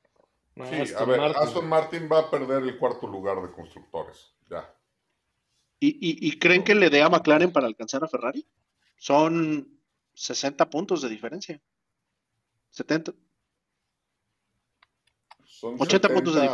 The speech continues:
Speaker 3: diferencia.
Speaker 2: McLaren. Hijo, so-, y faltan cinco carreras. Pues en una de esas sí, cabrón.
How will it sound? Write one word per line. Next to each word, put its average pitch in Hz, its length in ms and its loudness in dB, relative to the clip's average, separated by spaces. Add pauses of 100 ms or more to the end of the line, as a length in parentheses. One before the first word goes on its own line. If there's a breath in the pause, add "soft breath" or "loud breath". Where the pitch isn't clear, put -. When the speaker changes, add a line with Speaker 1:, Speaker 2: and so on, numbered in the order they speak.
(120)
Speaker 3:
diferencia. 117 160 -4
Speaker 2:
McLaren. 98 300 -4 (3250)
Hijo, 120 480 -12 (260)
so-, - 300 -12
y 120 120 -14
faltan 123 800 -4
cinco 143 1040 -6
carreras. 107 800 -4 (3250)
Pues 82 240 -18
en 85 140 -14
una 101 260 -10
de 110 120 -6
esas 135 220 -12
sí, 101 240 -20
cabrón. 104 480 -12